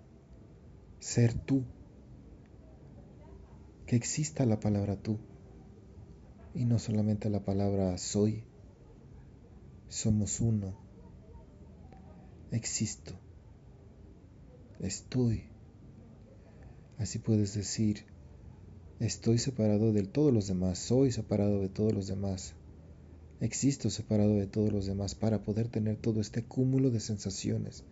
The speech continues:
Y por eso a veces duele tanto, porque estar separados nos duele tanto, pero a la vez nos permite disfrutar tanto.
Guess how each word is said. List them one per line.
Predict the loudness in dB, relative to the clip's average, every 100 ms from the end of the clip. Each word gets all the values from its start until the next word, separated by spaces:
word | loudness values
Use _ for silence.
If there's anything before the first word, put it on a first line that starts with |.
| -20 -20 -20 -20 -4
Y | -2
por | 4 6 6
eso | 4 4
a |
veces | 4 4 0 4
duele | 6 6 6
tanto, | 4 0 0 -6 -8 -16 -20 -20 -20 -20 -20 -20 -20 -20 -20 -20 -20 -20 -20 0
porque | 0 4 2
estar | 2 0
separados | 0 4 6 6 4
nos | 4 4 4
duele | 6 6 4 0
tanto, | -4 -6 -4 -4 -6 -16 -20 -20 -20 -20 -20 -20 -20 -20 -20 -20 -20 -2
pero | 4 6
a |
la | 6
vez | 4 2 -2 -6
nos | 0 0 2
permite | 2 2 2 4
disfrutar | 4 2 -2 -2 0 0
tanto. | 0 -2 -2 -6 -10